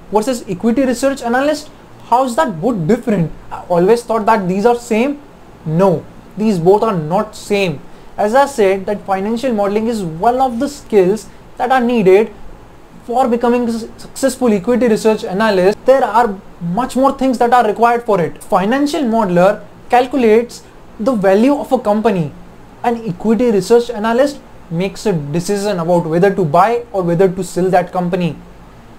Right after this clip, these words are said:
A financial modeler makes all those forecasts,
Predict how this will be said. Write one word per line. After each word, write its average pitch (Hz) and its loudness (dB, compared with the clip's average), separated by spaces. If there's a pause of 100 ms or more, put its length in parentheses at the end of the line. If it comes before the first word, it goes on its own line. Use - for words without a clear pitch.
A - -4
financial 247 0
modeler 220 2 (640)
makes 277 -4 (360)
all 254 0
those 285 2
forecasts, 220 0